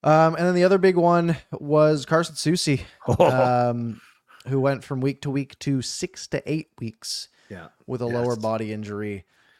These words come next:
Speaker 1: Um,
Speaker 2: Yeah.
Speaker 1: which means we're gonna see a lot of Noah Juulsen.
Speaker 2: Yeah. Our defense certainly looks a lot weaker <laughs> when you take Carson Soucy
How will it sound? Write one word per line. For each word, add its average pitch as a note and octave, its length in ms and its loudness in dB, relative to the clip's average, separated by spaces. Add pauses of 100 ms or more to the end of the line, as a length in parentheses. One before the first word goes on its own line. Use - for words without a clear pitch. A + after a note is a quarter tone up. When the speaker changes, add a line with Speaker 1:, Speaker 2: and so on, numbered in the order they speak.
(160)
Speaker 1:
Um, G#2+ 600 -8
Speaker 2:
Yeah. D#3+ 360 2 (680)
Speaker 1:
which C3 240 -8
means C3 280 -4
we're B2 140 -8
gonna C3 200 -6
see C3 440 -6
a G2 80 -2
lot A2+ 220 0
of C3+ 80 -6
Noah B2+ 240 -4
Juulsen. A#2+ 500 -6 (1200)
Speaker 2:
Yeah. E2+ 280 -14 (840)
Our C#3+ 160 8
defense D#3+ 420 4
certainly D3 640 0 (380)
looks C#3+ 320 2
a D3+ 60 -2
lot E3+ 180 2
weaker D3+ 360 0
<laughs> - 0 -
when G3+ 220 2
you F#3 60 4
take - 400 2
Carson F#3 400 0
Soucy D#3+ 520 -2